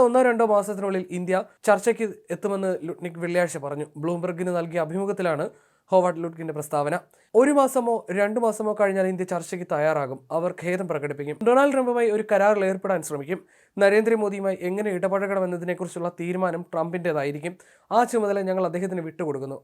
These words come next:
അതുകൊണ്ടാണ് അദ്ദേഹം പ്രസിഡന്റ് ആയതെന്നും ലുഡ്നിക് പറഞ്ഞു. റഷ്യയിൽ നിന്ന് എണ്ണ വാങ്ങുന്നതിന്റെ പേരിലും ലുഡ്നിക് ഇന്ത്യയെ വിമർശിച്ചു. റഷ്യൻ സംഘർഷത്തിന് മുമ്പ് ഇന്ത്യ റഷ്യയിൽ നിന്ന് തങ്ങളുടെ എണ്ണയുടെ രണ്ട്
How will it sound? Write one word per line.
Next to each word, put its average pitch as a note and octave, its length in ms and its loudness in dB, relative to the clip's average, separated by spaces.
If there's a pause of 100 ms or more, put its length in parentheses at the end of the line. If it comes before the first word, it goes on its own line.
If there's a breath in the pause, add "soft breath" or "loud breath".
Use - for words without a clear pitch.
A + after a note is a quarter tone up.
അതുകൊണ്ടാണ് F#3 440 0 (140)
അദ്ദേഹം E3 320 -6
പ്രസിഡന്റ് E3 380 -4
ആയതെന്നും D#3+ 420 -4
ലുഡ്നിക് C3+ 480 -14
പറഞ്ഞു. C3+ 240 -6 (500 soft breath)
റഷ്യയിൽ C4 400 6
നിന്ന് C4 160 0 (180)
എണ്ണ G#3+ 240 0
വാങ്ങുന്നതിന്റെ A3 480 2
പേരിലും G3 340 -2
ലുഡ്നിക് F3 340 -6 (100)
ഇന്ത്യയെ E3+ 280 -4
വിമർശിച്ചു. D3 400 -6 (520 soft breath)
റഷ്യൻ G3+ 300 0
സംഘർഷത്തിന് G#3 540 -4
മുമ്പ് F#3 180 -2 (200)
ഇന്ത്യ F#3 240 -2
റഷ്യയിൽ G#3 340 -2
നിന്ന് F3+ 140 -4 (100)
തങ്ങളുടെ F3+ 380 -2
എണ്ണയുടെ F3+ 320 -2
രണ്ട് G3 180 -2